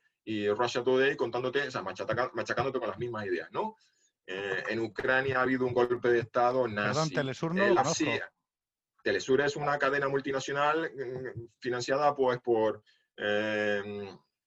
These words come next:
Speaker 1: Venezuela, Cuba, Nicaragua, Uruguay, Argentina.
Speaker 2: Ujú.
Speaker 1: En realidad, la ma-, la más, la, yo creo que más del cincuenta por ciento del presupuesto lo pone, lo, lo, lo pone Venezuela.
Speaker 2: Ujú.
Speaker 1: Y entonces, había una triangulación extraña entre Rusia, Irán y Venezuela, y de repente, claro, un día,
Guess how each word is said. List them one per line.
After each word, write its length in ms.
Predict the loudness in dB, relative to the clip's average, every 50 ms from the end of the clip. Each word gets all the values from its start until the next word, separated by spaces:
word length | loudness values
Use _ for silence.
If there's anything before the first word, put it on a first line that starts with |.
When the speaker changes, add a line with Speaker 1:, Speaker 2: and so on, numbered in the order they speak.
| _ _ -4
Speaker 1:
Venezuela, 880 | 0 2 4 4 4 4 2 2 4 6 6 6 6 6 6 4 4
Cuba, 260 | 6 4 4 6 4 2
Nicaragua, 720 | 0 0 2 2 4 4 2 2 2 2 2 2 2 2
Uruguay, 520 | 0 0 0 0 2 2 2 4 4 4 2
Argentina. 380 | 0 -2 -6 -10 -8 -6 -6 -4
Speaker 2:
Ujú. 120 | -2 0
Speaker 1:
En 760 | 0 0 -2 -2 -6 -8 -6 -4 -2 -2 -2 -2 -2 -2 -2 -2
realidad, 280 | 0 2 4 4 4
la 80 | 4 2
ma-, 160 | 2 2 2 2
la 120 | 0 0
más, 180 | 0 -2 -2 -4
la, 80 | -6
yo 120 | -4 -2 -2
creo 120 | 0 0
que 60 | -2
más 100 | -4 -4
del 100 | -4 -6
cincuenta 340 | -8 -8 -10 -8 -6 -6 -6
por 100 | -6 -8
ciento 200 | -10 -8 -4 -4
del 120 | -4 -4
presupuesto 440 | -6 -12 -18 -16 -12 -12 -8 -4 -4
lo 140 | -2 -2 -2
pone, 320 | -2 -4 -4 -6 -8 -14 _ _ _ _ _ _ _ _
lo, 260 | -8 -6 -6 -6 -6 -6
lo, 420 | -6 -4 -2 0 0 0 -2 -4 -6 -8 -4
lo 220 | -2 -2 -2 0
pone 260 | 0 0 0 0 -2
Venezuela. 480 | -2 -4 -4 -6 -8 -8 -8 -8 -8 -10 -14 _ -20 -20 -20 -18 _ -8
Speaker 2:
Ujú. 240 | -6 -6 -6 -6 -4 -2
Speaker 1:
Y 80 | 0 0
entonces, 480 | 2 2 0 0 0 0 0 -2 -4 -8 _ _ _ _ _ _ _ _ _ _ _ _ _ _ _ _ -20 -20 -20 _ _ _
había 220 | -8 -4 -2 0 2
una 200 | 2 2 4 6
triangulación 560 | 4 4 4 4 4 4 2 2 0 -2 -2
extraña 340 | -2 -2 -2 -2 0 -2 -2
entre 240 | -2 0 2 2 2
Rusia, 460 | 2 2 0 0 2 2 2 2 0
Irán 340 | -2 0 2 2 2 2 0
y 60 | -2
Venezuela, 500 | -2 -2 -2 0 0 2 2 2 2 2 2
y 60 | 0
de 80 | 2
repente, 480 | 2 0 2 2 0 2 0 -2 -2 -2 -2
claro, 200 | 0 0 2 2
un 80 | 2
día, 120 | 2 0